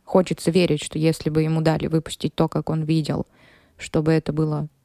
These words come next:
лучше, чем то, что на самом деле вышло. Потому что я так ждала предыдущую премьеру фильма. Во-первых, мне было интересно, каким Джокером будет Джаред Лето. А, мне очень симпатична Марго Робби.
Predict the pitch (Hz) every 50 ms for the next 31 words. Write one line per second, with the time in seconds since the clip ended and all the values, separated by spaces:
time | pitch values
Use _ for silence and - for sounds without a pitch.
0 | _ _ - 196 196 196 175 - - - 165 160 - - 151 151 - - 202 220
1 | - - - 151 147 147 - - 170 170 156 151 147 151 151 147 151 143 147 147
2 | - - - 165 - - - - 160 160 160 160 165 - - _ - 165 165 165
3 | 160 160 156 - - - - - - 180 180 170 - 190 180 175 170 170 175 180
4 | 190 185 180 - - 175 156 151 160 160 202 254 - - - 202 175 - - 170
5 | 165 165 160 156 156 151 151 - - - 160 165 156 147 170 - _ _ _ -
6 | 151 151 - 170 175 175 - 185 180 175 180 180 180 180 180 170 - - 170 180
7 | 180 - - 185 - 175 165 - - 180 180 175 156 170 175 - - 180 170 170
8 | 165 165 165 175 170 - 151 156 156 160 - - 165 147 143 - - 170 _ _
9 | _ _ - - - - - - - - - - - - - - 175 165 165 165
10 | 160 160 160 160 160 - - - - 180 170 175 175 175 180 175 170 170 - -
11 | 190 180 - - 185 165 - 170 - - 175 - - - 180 175 175 165 160 156
12 | 175 175 170 160 151 147 139 147 151 151